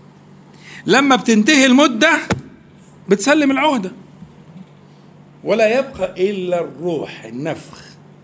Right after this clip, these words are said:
بس. وبعد كده يجي يوم القيامة حاجة تانية خالص. "إنا أنشأناهن إنشاء". يعني إنشاء جديدا، عجيبا. طب فين العين وفين البتاع والبهدلة اللي كانت في الدنيا؟ مفيش كلام من ده أصلا.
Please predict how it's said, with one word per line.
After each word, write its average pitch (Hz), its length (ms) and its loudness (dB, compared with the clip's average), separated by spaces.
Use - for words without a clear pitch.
بس. - 420 -10
وبعد 240 300 -4
كده 233 240 -10
يجي 233 220 -6
يوم 220 120 -6
القيامة 214 380 -6
حاجة 254 200 -8
تانية 254 280 -6
خالص. 247 380 -12
"إنا 208 280 -2
أنشأناهن 175 600 -12
إنشاء". 160 680 -4
يعني 123 260 -12
إنشاء - 340 -8
جديدا، 131 540 -10
عجيبا. 113 580 -10
طب 170 80 -4
فين 262 320 -2
العين 254 400 0
وفين 226 480 -2
البتاع 240 480 -4
والبهدلة 214 680 -2
اللي 214 140 -2
كانت 226 320 -4
في 208 80 -8
الدنيا؟ 214 340 -4
مفيش 240 260 -10
كلام 202 200 -6
من 247 200 -6
ده 175 200 -8
أصلا. - 200 -12